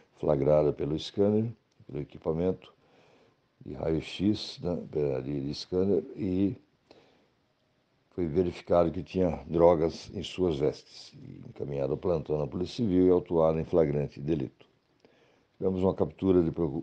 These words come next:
procurado em Itatinga, e também, eh, um flagrante de tentativa de furto ao estabelecimento comercial em São Manuel, no Jardim Estoril, isso no domingo à noite.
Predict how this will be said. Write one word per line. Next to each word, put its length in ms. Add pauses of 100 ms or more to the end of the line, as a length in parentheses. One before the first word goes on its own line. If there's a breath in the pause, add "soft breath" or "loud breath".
(120)
procurado 600
em 60
Itatinga, 720 (960 soft breath)
e 80
também, 760
eh, 40
um 520
flagrante 560
de 280
tentativa 600
de 60
furto 400
ao 40
estabelecimento 680
comercial 640
em 180
São 300
Manuel, 340
no 80
Jardim 300
Estoril, 500 (480 soft breath)
isso 240
no 160
domingo 560
à 100
noite. 500